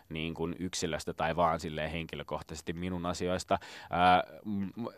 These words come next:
mut ne on tosi, niin kun se, tohon lainiin verrattuna todella silleen niin kun ehkä enemmän pitää kaivaa ja ne on niin suoria. Et tässä oli selkeästi se jonkinlaisen, mikä oli mulla se ajatus, että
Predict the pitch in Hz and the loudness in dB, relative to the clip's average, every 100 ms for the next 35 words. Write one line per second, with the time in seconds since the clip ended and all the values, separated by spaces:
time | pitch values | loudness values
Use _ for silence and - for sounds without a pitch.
0 | - 113 127 127 139 127 113 120 117 117 | -12 -12 -10 -2 4 6 10 10 10 8
1 | 104 107 95 117 104 104 104 98 107 - | 8 6 2 -2 -2 0 0 2 2 6
2 | 110 104 92 95 92 95 90 - 92 - | 6 8 6 4 4 4 2 0 -4 -6
3 | - _ _ _ _ 98 95 90 90 - | -12 _ _ _ _ 2 4 6 4 2
4 | 85 85 82 87 80 87 64 - 85 90 | -2 0 0 -2 -4 -4 -6 -2 0 2
5 | 90 90 85 85 87 - 90 87 82 85 | 0 0 -2 0 2 4 4 4 2 2
6 | 90 87 87 87 107 98 92 87 - 104 | 0 -2 -2 -2 2 4 4 2 2 2
7 | - 127 120 120 120 110 98 - 95 95 | 6 6 6 8 8 8 4 4 0 2
8 | 101 101 90 90 90 92 - 90 95 98 | 4 4 4 6 6 2 -2 0 8 8
9 | 98 92 95 - 80 107 104 95 87 - | 8 6 2 4 10 12 12 8 2 -2